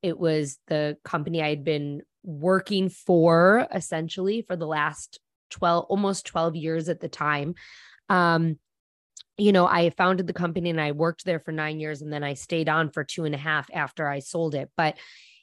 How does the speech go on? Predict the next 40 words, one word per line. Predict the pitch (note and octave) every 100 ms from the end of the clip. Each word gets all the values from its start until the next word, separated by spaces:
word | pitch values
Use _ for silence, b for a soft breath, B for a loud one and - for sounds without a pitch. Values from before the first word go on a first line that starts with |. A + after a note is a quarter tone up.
| B _ _ _ _ _ _
I | G3+ C4+
was | D#4+ A3+
Bump | D#3 G3 A3
Club | E3 D3
and | C#3
Bump | D#3 D#3+ D#3+
Club | D3+
was | C#3+ C#3+
me. | D3 D3
I | D#3
was | D#3 C3
the | -
face | F3+ F#3+
of | G3+
the | G3+
company. | F3 D3 E3 E3+ -
And | E3+
truthfully, | - - D4 - D#3+ D3+ -
I | F3
didn't | E3 D4 F4 D3+
do | F3+ G3
such | D#3+ D#3+ -
a | C#3+
great | D#3+ D3+
job | - C#3+ D3+ G#3 B3 b b
separating | - - F3 - D3 C#3+ C#3+
myself | C3+ - C#3+ D#3+
from | - G2
that. | F#2 - _ b b _ -
And | G3 F#3
so | - G3+ F3+ E3+ E3+ -
when | E3+ F#3 F#3
it | -
came | - B3+ B3+
time | - A#3+ A#3+ G3+
to | F3
me | F3 E3+
wanting | D#3+ E3 E3 D#3
to | E3 D3+
leave, | D#3+ A3+ D#3+ D3